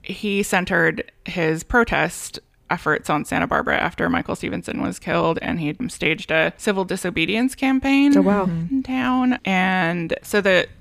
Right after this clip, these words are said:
Speaker 1: it says the homeless people of Santa Barbara became one of the best organized populations of homeless people in the
Speaker 2: Whoa.
Speaker 1: country at that time.
Speaker 3: Interesting.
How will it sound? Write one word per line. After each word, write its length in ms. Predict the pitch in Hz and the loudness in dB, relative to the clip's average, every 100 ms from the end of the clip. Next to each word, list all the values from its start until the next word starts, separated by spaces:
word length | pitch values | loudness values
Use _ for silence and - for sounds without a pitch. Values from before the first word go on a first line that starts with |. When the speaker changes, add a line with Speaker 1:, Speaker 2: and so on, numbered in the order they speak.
| - - | -10 -8
Speaker 1:
it 160 | 196 | -6
says 380 | 185 165 175 - _ | -4 -4 -6 -16 _
the 120 | - 175 | -6 -2
homeless 360 | 185 185 180 | -2 -4 -6
people 300 | - 170 160 | -8 -6 -4
of 80 | 170 | -4
Santa 240 | - 165 170 | -2 -2 0
Barbara 320 | - 180 170 | 2 2 -2
became 380 | - - - - | -4 -6 -4 -2
one 160 | - | -2
of 80 | - | -2
the 80 | - | -4
best 400 | - 156 160 - | -2 -2 -4 -4
organized 800 | - - - - 180 196 - - _ - | -4 -2 -4 -4 -4 -6 -10 -20 _ -16
populations 960 | - 170 - 143 156 170 - 160 160 175 | -4 -4 -4 -4 -4 -4 -6 -6 -6 -6
of 140 | - | -6
homeless 400 | - 175 175 180 | -4 -4 -6 -8
people 400 | - - - - | -10 -8 -4 -2
in 120 | - | -2
the 80 | - | -4
Speaker 2:
Whoa. 80 | 311 | 2
Speaker 1:
country 680 | 349 247 175 240 269 277 277 | 4 2 2 -2 0 -2 -2
at 140 | 240 - | -4 -2
that 240 | 226 - | -2 0
time. 280 | 208 220 247 | 0 2 2
Speaker 3:
Interesting. 320 | 302 254 | 0 -2